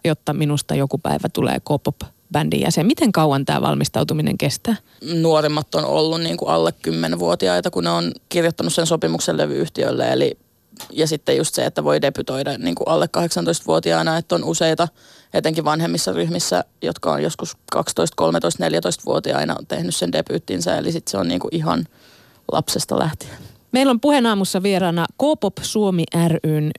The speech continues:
Speaker 1: Jami Suomi ja puhutaan todellakin siis K-popista. Siinä, missä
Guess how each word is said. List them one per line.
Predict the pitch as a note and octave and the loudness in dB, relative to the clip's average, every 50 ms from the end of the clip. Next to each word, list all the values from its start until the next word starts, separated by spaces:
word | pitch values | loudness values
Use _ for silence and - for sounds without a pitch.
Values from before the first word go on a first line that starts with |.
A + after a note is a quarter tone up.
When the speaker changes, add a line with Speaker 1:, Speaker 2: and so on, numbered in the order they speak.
| - | -2
Speaker 1:
Jami | - E3 F3+ F3+ E3+ E3 D#3 D3+ - - _ _ - - | 0 2 2 2 2 2 0 0 -2 -6 _ _ -8 -6
Suomi | D3 - - F#3 F3+ F3 E3 D#3+ D#3+ - - - - | -6 -4 0 2 2 2 2 2 0 -2 -4 -4 -4
ja | F#3 F3 | -4 -2
puhutaan | - G#3 G#3+ G#3 G3 F#3 F3 F3+ E3+ | 0 2 0 2 2 2 0 2 2
todellakin | F#3 F3 F3+ E3 E3 E3 G#3+ A3+ | 2 2 2 2 2 2 2 2
siis | A#3+ G#3+ | 2 0
K-popista. | - - G3+ F#3+ F#3 E3+ - D#3+ D#3 - D#3+ D3+ C#3+ - - D3+ - - - - - - - - - - _ - | 0 2 2 2 2 2 2 -2 0 2 0 0 0 0 -2 -2 -2 -2 -8 -14 -14 -14 -16 -18 -20 -20 _ -8
Siinä, | F3+ - C#4+ D#4+ D#4+ | 0 2 4 4 6
missä | C4+ B3 A#3+ - - A3+ G3+ | 4 4 2 2 2 2 0